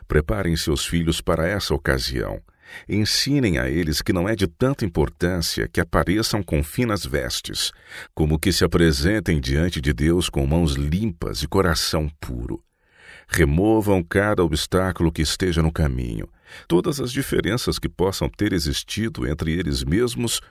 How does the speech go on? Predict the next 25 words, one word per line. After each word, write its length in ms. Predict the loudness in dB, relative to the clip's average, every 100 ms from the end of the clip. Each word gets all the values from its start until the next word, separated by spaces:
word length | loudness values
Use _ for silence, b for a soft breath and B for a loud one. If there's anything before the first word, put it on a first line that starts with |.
| B B
ou 240 | -4 -2 -2
entre 260 | -2 -2
vocês 680 | 0 0 -2 -2 -2 -2 -4
e 80 | -4
eles. 540 | -4 -6 -6 -4 -4 -6 _ _ _ _ _ _ _ _ -6
Assim 280 | -4 0 0
fazendo, 600 | 0 0 0 -2 -4 -8 _ _
convidarão 580 | -2 2 2 2 2 2
a 40 | 2
presença 580 | 2 2 4 2 2
de 120 | 2 4
Deus 340 | 4 4 4
em 100 | 2
seu 260 | 4 4 6
lar 440 | 6 6 4 0 B B B
e 120 | 2 2
os 120 | 2
santos 480 | 2 2 4 4 4
anjos 380 | 4 4 2
os 160 | 4 4
acompanharão 840 | 4 4 4 4 4 4 4 4
ao 200 | 4 6
irem 360 | 4 4 4 2
à 80 | 4
reunião, 600 | 6 6 4 0 -4